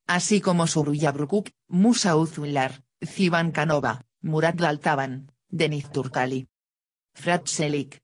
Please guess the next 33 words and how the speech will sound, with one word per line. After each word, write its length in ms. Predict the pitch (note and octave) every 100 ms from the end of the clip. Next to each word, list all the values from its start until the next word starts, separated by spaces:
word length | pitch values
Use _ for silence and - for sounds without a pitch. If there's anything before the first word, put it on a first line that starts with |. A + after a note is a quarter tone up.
| _
Kaan 340 | - F#3+ E3 D#3+
Tasaner, 600 | E3 D#3 D3+ C#3+ C3+ - _
Bugra 500 | E3+ D#3+ B3 F3+ D#3+
Gulso 380 | D3 G3+ G#3 F#3
y 180 | F3+ E3+
Engino 540 | G#3+ G#3 - G3 F#3
con 240 | E3+ D3+ C#3+
diéresis 580 | G3 G3 G3 - G#3 -
Zeteu 560 | E3 E3+ D#3+ D#3 C3+
con 240 | D3 D#3 C#3+
diéresis 580 | G3 G3 F#3+ - D3+ F#3+
R 320 | G3 F#3+ D#3
K, 300 | D3+ C3+ C3 _ -
que 100 | G3
todavía 560 | G3+ E3 D3+ F3+ F3+
estaban 520 | E3 D#3 F#3 G3+ G3 D#3+
al 160 | D3
comienzo 520 | C#3 C#3 G3 A3 G3+
de 120 | E3+ D#3+
sus 240 | E3 D3+
carreras 500 | D3 D#3 F#3+ G3 G3
en 140 | F#3+
ese 260 | G#3 A3 A#3+
momento. 580 | F#3+ D#3+ C#3 C3+ C3+ C#3 _ -
También 520 | E3 D3+ F#3+ G#3+ G3
preguntaron 680 | G3 D3+ D3 C#3 B3 C4
cuál 300 | A#3 F#3 G#3
es 160 | G#3+ G3+
la 160 | F3+ E3+
culpa 400 | G3+ A#3+ A3+ G#3
de 100 | E3+
Fatma 360 | D3+ D3 C#3+
Gul. 340 | C#3 B2+ B2+